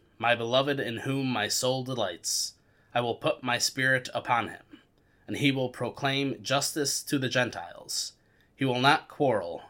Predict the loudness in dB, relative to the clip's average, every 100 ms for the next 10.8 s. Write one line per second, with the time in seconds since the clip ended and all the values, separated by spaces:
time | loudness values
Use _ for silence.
0 | _ -6 0 0 0 2 2 2 0 -10
1 | -16 -16 _ _ _ _ -4 2 4 4
2 | 2 2 2 2 2 0 -4 -2 0 2
3 | 0 -2 -2 -2 -2 -2 -4 -6 -4 -6
4 | -8 -6 -4 -2 -4 -8 _ _ _ -6
5 | 0 4 4 4 -2 -4 -2 -4 -8 _
6 | _ -6 -4 -2 0 0 -2 -4 -4 -2
7 | -4 -6 -14 -16 -20 _ _ _ 0 0
8 | 2 2 4 2 2 2 2 2 0 -2
9 | -4 -8 -14 -8 -4 -2 0 0 0 -6
10 | -6 -4 -2 -4 -6 -6 -6 -8